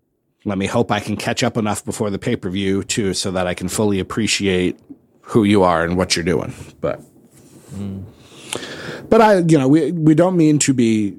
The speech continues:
Speaker 1: to be negative about it. It's just, that is what, you know, you, Cody, if you're listening, Bucks of Youth, if you're listening, Generation Me, if you're listening, uh, that's how to get us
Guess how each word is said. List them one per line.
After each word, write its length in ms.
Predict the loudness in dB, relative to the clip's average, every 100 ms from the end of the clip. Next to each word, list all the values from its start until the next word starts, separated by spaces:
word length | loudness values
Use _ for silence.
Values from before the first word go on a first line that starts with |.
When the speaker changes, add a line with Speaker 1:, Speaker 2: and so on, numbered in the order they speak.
| -8
Speaker 1:
to 120 | -4
be 140 | 0 0
negative 480 | 2 0 0 -4
about 300 | -2 -2 0
it. 180 | -2 -6 -6
It's 220 | -6 -2
just, 400 | -2 -2 -4 -8 -18
that 400 | -8 -2 0 2
is 180 | 0
what, 380 | 2 2 2 -4
you 80 | -2
know, 200 | -2 -2 -6 -14 -20 -20 _ _
you, 200 | -6 -6 -6 0
Cody, 360 | 2 4 4
if 140 | 2 2
you're 100 | 4
listening, 540 | 4 2 -2 -6 -6 _ _ -20 -20 -20 -20 -4
Bucks 340 | -2 0 0
of 120 | 0 4
Youth, 380 | 4 4 2
if 140 | -6 -2
you're 80 | 0
listening, 340 | 0 -2 -4
Generation 540 | -2 0 0 0 0
Me, 140 | 0 0
if 140 | -2
you're 120 | -4
listening, 480 | -2 -2 -4 -8 -10 _ _ _ _ -6
uh, 200 | -4 -4 -12 -20 -20 _ _ _ _
that's 380 | -4 0 0 -2
how 100 | -2
to 80 | -2
get 200 | 0 -2
us 340 | -2 -4 -10